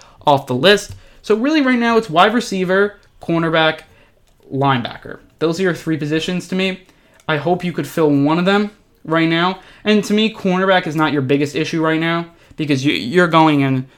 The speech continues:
fine right now as it is, but I would like them to, I would like them to at least sign a P J Williams, and then I'd be like, "Okay, you're really, you're fine going into next season. You probably actually got better 'cause you added Malcolm Jenkins." So that's fine. Linebacker, they're gonna ha-, probably have to get in the draft at this point. Maybe you sign a veteran,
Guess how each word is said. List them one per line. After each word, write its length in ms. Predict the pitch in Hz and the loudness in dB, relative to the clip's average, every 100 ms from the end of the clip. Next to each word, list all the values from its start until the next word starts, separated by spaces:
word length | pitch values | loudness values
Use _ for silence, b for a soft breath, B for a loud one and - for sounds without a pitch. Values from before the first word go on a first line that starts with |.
| b | b
fine 500 | - - 135 131 143 | -16 -2 0 2 2
right 180 | 147 151 | 0 0
now 300 | 156 151 143 - | 0 0 -2 0
as 200 | 139 135 | 2 2
it 100 | 135 | 2
is, 160 | 139 | 0
but 140 | 139 139 | 2 2
I 60 | |
would 120 | 131 131 | 2 4
like 220 | 143 143 | 2 4
them 140 | 156 | 0
to, 280 | 135 139 - - | 0 -2 -2 -4
I 180 | - 165 | 0 2
would 100 | 165 | 4
like 120 | 202 | 2
them 140 | 202 202 | 2 0
to 100 | 160 | 0
at 80 | 143 | 2
least 240 | 143 135 | 2 2
sign 180 | 139 127 | 2 2
a 40 | |
P 140 | 123 131 | 2 0
J 120 | 123 | 0
Williams, 480 | 127 127 139 151 B B B 139 | 0 0 -2 -4 B B B -2
and 100 | 139 | 0
then 80 | |
I'd 80 | 135 | 2
be 60 | 135 | 2
like, 120 | 135 | 2
"Okay, 180 | 127 131 | -2 -4
you're 180 | 123 139 | -2 0
really, 180 | 131 | -2
you're 140 | 131 135 | -2 -4
fine 260 | 147 139 | -2 -2
going 240 | 131 127 127 | 0 -2 -2
into 180 | 123 127 | -2 -4
next 200 | 123 - | -6 -6
season. 340 | 165 156 156 | -6 -4 -2
You 80 | 131 | 0
probably 340 | 139 135 139 | 2 4 4
actually 280 | 127 127 135 | 0 0 0
got 180 | 127 131 | 0 4
better 260 | 151 151 | 4 4
'cause 220 | 147 135 131 | 2 -2 -4
you 100 | 123 | -2
added 360 | 127 127 127 B B B | -2 0 -4 B B B
Malcolm 280 | 131 123 127 | -6 -4 -4
Jenkins." 500 | 123 156 143 107 - b b b b | -4 -2 -4 -6 -14 b b b b
So 140 | 165 | -4
that's 200 | 160 151 | -2 -2
fine. 460 | - 175 170 160 156 - | -2 -2 -2 -2 -6 -4
Linebacker, 560 | 165 160 156 147 147 | 0 2 2 2 0
they're 80 | 139 | -2
gonna 160 | 135 139 | -2 -2
ha-, 80 | |
probably 220 | 135 139 131 | -2 -2 -2
have 100 | 127 | -4
to 80 | |
get 100 | 131 | -6
in 60 | 123 | -4
the 60 | 123 | -4
draft 300 | 135 127 127 | -4 -4 -6
at 60 | |
this 140 | 135 123 | -8 -4
point. 220 | 139 120 | -4 0
Maybe 180 | 139 135 | 0 -2
you 60 | |
sign 180 | 127 131 | -2 -2
a 60 | 123 | 0
veteran, 440 | 127 127 127 127 | 0 0 -2 -4